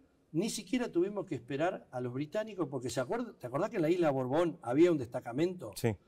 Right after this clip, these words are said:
Speaker 1: que informaron sobre los misiles? Bueno, dice, "Estábamos acá con larga vista, vimos perfecto el ataque. Vimos, ta, ta, y cómo se hundió el buque, se prendió,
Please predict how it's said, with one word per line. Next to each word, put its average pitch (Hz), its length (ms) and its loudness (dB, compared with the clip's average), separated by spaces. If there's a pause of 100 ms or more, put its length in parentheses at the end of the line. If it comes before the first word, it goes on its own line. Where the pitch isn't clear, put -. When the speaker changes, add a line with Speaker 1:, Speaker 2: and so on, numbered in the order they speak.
(140)
Speaker 1:
que 135 200 2
informaron 139 760 6
sobre 123 200 -6
los 113 80 -6
misiles? 185 500 -2 (440)
Bueno, 147 200 2
dice, 135 180 -2
"Estábamos 196 320 2
acá 208 160 -8
con 151 160 -6
larga 139 240 0
vista, 220 380 -6 (460)
vimos 233 440 4
perfecto 185 560 -2
el 185 80 2
ataque. 165 420 -6 (560)
Vimos, 202 320 -2
ta, 233 200 -2
ta, 240 120 -4
y 247 60 -4
cómo 240 260 0
se 180 200 0
hundió 208 220 -4
el 208 80 -4
buque, 233 260 0
se 180 120 2
prendió, 180 300 0